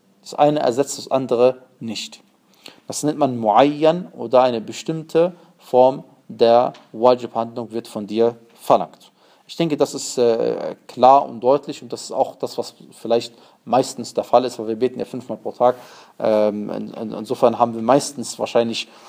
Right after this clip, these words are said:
Muayyan-Handlung. Aber es gibt auch unbestimmte. <clears throat> Es gibt auch unbestimmte. Ähm, und das bedeutet Folgendes.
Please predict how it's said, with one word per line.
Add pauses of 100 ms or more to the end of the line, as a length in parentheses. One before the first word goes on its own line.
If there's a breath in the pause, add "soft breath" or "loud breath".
Muayyan-Handlung.
Aber
es
gibt
auch
unbestimmte. (260)
<clears throat>
Es
gibt
auch
unbestimmte. (640 loud breath)
Ähm, (440 soft breath)
und
das
bedeutet (140)
Folgendes.